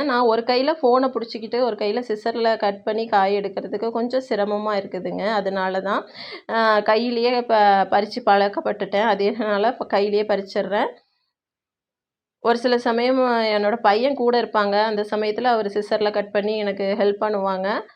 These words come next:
மத்த சமயம் பாத்தீங்கன்னா, ஒரு கையில ஃபோனை பிடிச்சிக்கிட்டு, ஒரு கையில நம்ம சிசரை வச்சு கட் பண்ணி எடுக்கிறதுக்கு கொஞ்சம் சிரமமா இருக்கு. கையிலயா இருந்தா டக்கு டக்குன்னு நான் பறிச்சிடுறேன்.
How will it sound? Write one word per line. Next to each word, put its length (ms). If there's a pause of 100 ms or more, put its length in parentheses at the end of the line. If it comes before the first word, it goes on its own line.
(340)
மத்த 260
சமயம் 360
பாத்தீங்கன்னா, 480
ஒரு 160
கையில 360
ஃபோனை 360
பிடிச்சிக்கிட்டு, 420
ஒரு 140
கையில 300 (140)
நம்ம 340
சிசரை 400
வச்சு 220
கட் 220
பண்ணி 220
எடுக்கிறதுக்கு 500
கொஞ்சம் 340
சிரமமா 520
இருக்கு. 280
கையிலயா 380
இருந்தா 200
டக்கு 240
டக்குன்னு 300
நான் 140
பறிச்சிடுறேன். 600